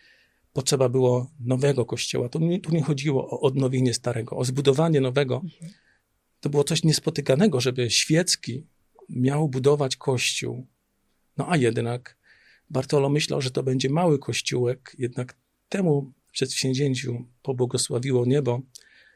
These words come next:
Speaker 1: Sto osiemdziesiąt, sto pięćdziesiąt lat temu, dokładnie ósmego maja,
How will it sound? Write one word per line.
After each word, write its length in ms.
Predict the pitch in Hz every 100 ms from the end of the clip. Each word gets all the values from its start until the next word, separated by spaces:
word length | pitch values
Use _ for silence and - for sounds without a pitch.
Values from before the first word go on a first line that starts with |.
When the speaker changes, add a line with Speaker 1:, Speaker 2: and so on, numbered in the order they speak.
| _ _ _ _ _ _ - -
Speaker 1:
Sto 260 | - - 175
osiemdziesiąt, 680 | 160 165 151 160 139 131 123
sto 180 | -
pięćdziesiąt 480 | 165 139 151 156 127
lat 180 | 127 -
temu, 240 | 135 120
dokładnie 440 | 117 120 117 120 127
ósmego 360 | 131 139 131
maja, 360 | 131 143 127